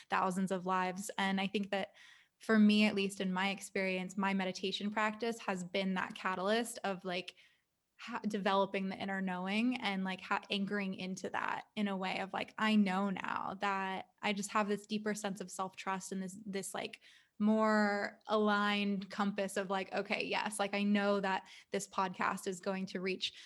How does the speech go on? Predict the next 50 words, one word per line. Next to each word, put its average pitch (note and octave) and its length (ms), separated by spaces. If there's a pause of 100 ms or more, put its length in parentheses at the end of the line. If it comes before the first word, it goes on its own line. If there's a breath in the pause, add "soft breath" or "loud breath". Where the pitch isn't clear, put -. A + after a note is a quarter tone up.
(120)
the G3 60
people G3+ 320
that F#3+ 120
are F#3+ 120
going F#3 300
to G3 120
need F#3 200
it F#3 240
and F#3+ 120
that F#3 80
it's F3+ 140
gonna F#3 160
change F#3+ 360
people's G3 380
lives. F#3 360
I G3+ 80
know G3 340
that F#3+ 240 (300 loud breath)
my F#3+ 360
program G3 500
is G3 140
going G3 240
to F#3+ 60
be F#3+ 200
able F#3 200
to F#3+ 240
get G3 160
into F#3+ 120
the G3 80
hands F#3+ 320
of F#3+ 80
the F#3+ 120
right F#3+ 200
people G3 420
and F#3+ 80
then F#3+ 100
have F#3+ 160
a F#3 80
ripple F#3+ 320
effect. F#3+ 340
And F#3 80
I F#3+ 80
think G3 200
that F#3+ 120
that's F#3+ 220
what's G3+ 220
so G3 200
cool F#3+ 560 (340 loud breath)
about F#3+ 680 (280)
w-, G3 180